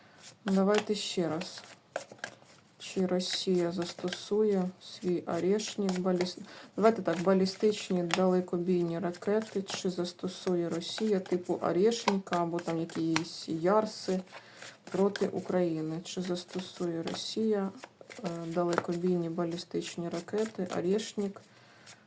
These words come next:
або якісь там ще проти України? Ось, в найближчий час, в найближчий час. Сонце, колісниця, бажання. У них є таке бажання вдарити десь.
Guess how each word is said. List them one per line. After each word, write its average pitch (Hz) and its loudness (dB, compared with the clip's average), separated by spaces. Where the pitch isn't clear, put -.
або 175 2
якісь 175 2
там 165 -2
ще 214 0
проти 185 0
України? 165 -2
Ось, 160 -6
в - -6
найближчий 170 -2
час, - -10
в - -6
найближчий 175 -2
час. - -10
Сонце, 196 0
колісниця, 190 -2
бажання. 185 0
У - 0
них 233 4
є 226 6
таке 196 0
бажання 185 2
вдарити 175 -2
десь. - -2